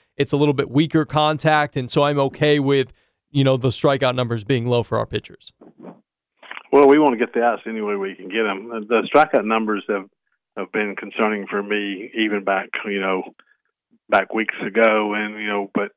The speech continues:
Speaker 2: uh, you know, you have some pitchers that, you know, the style of pitching they are, they're considered a strikeout pitcher or not. Uh, you know, I guess our, our closest to being a strikeout pitcher would probably be Brooke Parrott. And, uh, she, she, she got a big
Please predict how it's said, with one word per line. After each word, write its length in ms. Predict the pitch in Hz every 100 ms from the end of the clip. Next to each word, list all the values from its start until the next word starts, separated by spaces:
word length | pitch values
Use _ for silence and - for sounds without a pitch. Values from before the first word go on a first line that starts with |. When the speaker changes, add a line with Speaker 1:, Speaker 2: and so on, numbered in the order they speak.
| 107
Speaker 2:
uh, 100 | 101 - _ _ _ -
you 60 |
know, 60 | 131
you 120 | 120
have 140 | 135 143
some 120 | 139 127
pitchers 340 | 123 - 127 120
that, 160 | 107 107
you 120 | 117 113
know, 420 | 104 104 107 - -
the 80 | -
style 260 | 117 104 98
of 80 |
pitching 280 | - - 98
they 140 | 98 98
are, 220 | 95 98
they're 240 | 98 - _ - -
considered 400 | - - 104 98
a 260 | 98 98 107 -
strikeout 420 | 104 101 101 -
pitcher 340 | 101 - 104
or 80 | 90
not. 360 | 104 107 95 - _ _ _ _ -
Uh, 260 | 107 98 92 87 80 _ _ _ _
you 140 | 95
know, 120 | 95 92
I 120 | 95
guess 180 | 104 - -
our, 120 | 92
our 280 | 90 95 90 _ -
closest 400 | 120 113 117 -
to 80 | -
being 240 | 104 101 98
a 40 |
strikeout 440 | - 95 90 85
pitcher 320 | - 95 - 92
would 180 | 90
probably 320 | - 95 92 92
be 240 | 95 95 - - _ _ -
Brooke 160 | 92 -
Parrott. 320 | 110 98 95 -
And, 300 | - 95 95
uh, 100 | 98 95 - -
she, 200 | - - -
she, 140 | 143 127 -
she 80 | 131
got 160 | 127
a 40 | 113
big 200 | 113